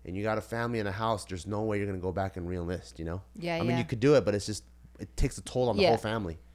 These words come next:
Speaker 2: Yeah, for sure.
Speaker 1: Yeah.
Speaker 2: I get it now.
Speaker 1: Yeah.
Speaker 2: Um, <clears throat> so that's the first one. The second one was a simulator.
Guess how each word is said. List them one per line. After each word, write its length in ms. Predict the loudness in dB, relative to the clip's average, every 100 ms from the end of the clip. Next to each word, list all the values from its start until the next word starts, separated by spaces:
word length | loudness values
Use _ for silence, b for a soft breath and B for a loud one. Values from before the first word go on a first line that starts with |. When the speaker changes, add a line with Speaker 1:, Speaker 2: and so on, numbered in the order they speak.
| -12
Speaker 2:
Yeah, 200 | -2 -2
for 160 | -2 -6
sure. 340 | -4 -4 -4 -6
Speaker 1:
Yeah. 220 | -6 -6 -10 -20 -20 -20 -20 -20 -20 -20 -10
Speaker 2:
I 200 | -4 -2 0
get 240 | -2 -2
it 140 | -4
now. 320 | -8 -8 -8 -6 0
Speaker 1:
Yeah. 200 | 2 4
Speaker 2:
Um, 800 | 4 2 0 -6 2 4 4 2
<clears throat> 20 |
so 120 | 4
that's 220 | 6 6
the 80 | 6
first 300 | 2 2 2
one. 80 | 0
The 60 | 2
second 320 | 2 4 2
one 80 | 2
was 100 | 0
a 80 | -2
simulator. 580 | 0 0 2 2 2